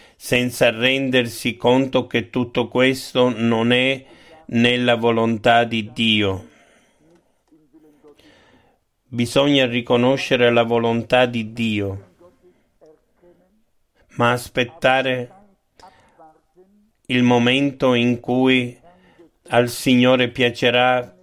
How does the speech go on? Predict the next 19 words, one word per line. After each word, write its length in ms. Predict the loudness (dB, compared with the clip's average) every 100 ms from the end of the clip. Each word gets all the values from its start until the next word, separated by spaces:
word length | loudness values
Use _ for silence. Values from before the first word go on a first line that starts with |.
| _
completare 1200 | -2 0 0 0 -2 0 0 2 2 0 -2 -4 -14 -20 _ _ _ _ _ _ _ _ _ _ _ _ _
e 160 | -8
di 120 | -2 0
portare 400 | 0 0 2 0
a 80 | 0
compimento 800 | -2 -2 0 0 2 0 0 0
la 200 | 2 0
sua 440 | 0 2 2 0
Chiesa 920 | -2 0 0 -2 0 0 -2 -18 -20 -6
e 140 | -4
rivelarsi 840 | -2 0 0 2 0 0 -6 -2
a 80 | 0
Israele 800 | 0 -2 -4 0 0 2 0 0
attraverso 840 | -2 0 -2 2 0 -2 -6 -2 0
il 100 | 0
ministero 840 | 0 0 -2 -4 -2 0 0 -2
dei 260 | -2 -4 -2
due 300 | -2 0 -2
testimoni. 840 | -4 -6 -4 -4 -2 -2 -4 -8